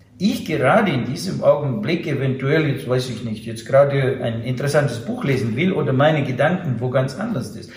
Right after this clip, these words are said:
Hast du das überprüft, ob du in diesem Augenblick, ja, mich gerade jetzt für deine Befriedigung,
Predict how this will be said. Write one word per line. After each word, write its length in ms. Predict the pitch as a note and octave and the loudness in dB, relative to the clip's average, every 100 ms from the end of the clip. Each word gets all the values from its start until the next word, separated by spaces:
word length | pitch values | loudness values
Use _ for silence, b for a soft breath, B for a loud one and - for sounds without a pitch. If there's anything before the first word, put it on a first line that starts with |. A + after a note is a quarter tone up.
| B | B
Hast 360 | - D#3+ - - | 2 4 2 4
du 240 | G#3 F3+ - - | 4 4 -2 -6
das 680 | C3+ C3 E3 C3+ - - - - - | 2 6 6 4 0 -8 -14 -12 -4
überprüft, 680 | C3 C3 - F3+ E4+ - - - _ _ _ _ _ _ | -2 0 -2 -2 -2 -4 -10 -18 _ _ _ _ _ _
ob 300 | - D3 - | 0 0 2
du 160 | G3+ G#3+ | 2 4
in 180 | E3 C#3+ | 2 0
diesem 380 | G3 F#3 D3 - | 0 0 -2 0
Augenblick, 760 | D3+ C3 B2 F#3+ E4+ - - - _ _ _ _ _ _ _ _ _ _ | 0 2 0 -2 -4 -8 -16 -20 _ _ _ _ _ _ _ _ _ _
ja, 140 | C#3 - - - - _ _ _ _ _ - | -2 -2 -4 -14 -20 _ _ _ _ _ -2
mich 260 | E3+ G#3 - | 2 2 2
gerade 380 | E3 F#3+ F#3+ C#3+ | 4 6 4 2
jetzt 320 | D#3+ F#3 F#3 - | 0 0 -2 -4
für 200 | - C#3+ | -6 2
deine 400 | D#3+ G3 G#3+ D#3 | 4 6 4 2
Befriedigung, 920 | C#3+ C#3 G3+ A3+ A#3+ G3+ - C#4+ - | 0 -2 0 -2 -2 -4 -4 -4 -8